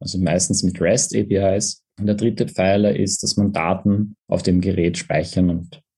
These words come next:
und lesen soll, können soll. Also quasi Persistence, viele Datenbanken. Das sind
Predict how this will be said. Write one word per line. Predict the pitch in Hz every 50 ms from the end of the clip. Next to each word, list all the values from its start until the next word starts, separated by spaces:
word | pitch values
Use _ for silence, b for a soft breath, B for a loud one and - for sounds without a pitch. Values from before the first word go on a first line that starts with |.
| _ -
und | - 95 92 90 -
lesen | - 90 87 95 90
soll, | - - 85 78 78 -
können | - - - 82 - -
soll. | - - - -
Also | 85 85 90
quasi | 85 - 82 80 80 - 92 92 B B B B B B B B _
Persistence, | - 107 - - 147 143 - - 123 117 113 110 - - - - _ -
viele | - 101 104 98
Datenbanken. | - - 76 78 - - 90 85 82 80 80 - - - - - - _ _ _ _ _ _ _ _ _ _ _ _ _ _ _
Das | - 104 107 - -
sind | 143 143 135 131 127 -